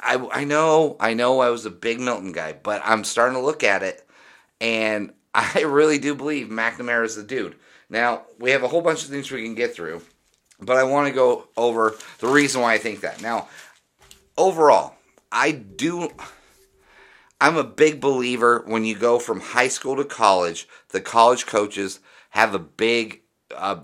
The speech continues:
the cho-, one of the big chores of a high school, of a college coach is to, like, mature the player, grow the player, you know, really just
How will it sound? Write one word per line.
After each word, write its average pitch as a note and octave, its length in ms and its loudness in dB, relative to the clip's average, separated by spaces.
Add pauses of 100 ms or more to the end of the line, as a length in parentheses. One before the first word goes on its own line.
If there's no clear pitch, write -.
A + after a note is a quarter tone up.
the G#2+ 260 -4
cho-, B2+ 420 0
one A2+ 220 0
of C3+ 60 -4
the A#2+ 60 -2
big G#2+ 320 -6
chores G#2 480 0
of F2 80 -8
a E2 80 -4
high F#2 180 -4
school, F#2 460 -10
of G2+ 160 -4
a F#2+ 120 0
college A2 480 -2
coach E2 360 -10
is G2 300 -8
to, F#2+ 320 -8 (500)
like, F#2+ 240 -2
mature A#2 460 -2
the A2+ 100 -6
player, G2 540 -2 (400)
grow A2 400 4
the G#2+ 100 -4
player, F2+ 600 -2 (280)
you G#2+ 180 -6
know, F#2+ 180 0
really A#2+ 500 0
just G#2+ 600 2